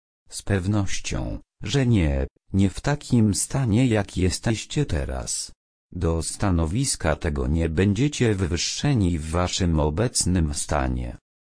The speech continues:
Zostaniecie przemienieni z śmiertelności do nieśmiertelności, a przemiana ta zakwalifikuje was w zupełności do tego przyszłego stanowiska.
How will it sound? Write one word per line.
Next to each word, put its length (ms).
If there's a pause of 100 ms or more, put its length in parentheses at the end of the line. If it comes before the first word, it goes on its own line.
(100)
Zostaniecie 880
przemienieni 800
z 160
śmiertelności 1080
do 220
nieśmiertelności, 1300 (220)
a 120
przemiana 600
ta 220
zakwalifikuje 1000
was 340
w 140
zupełności 920
do 180
tego 400
przyszłego 760
stanowiska. 1000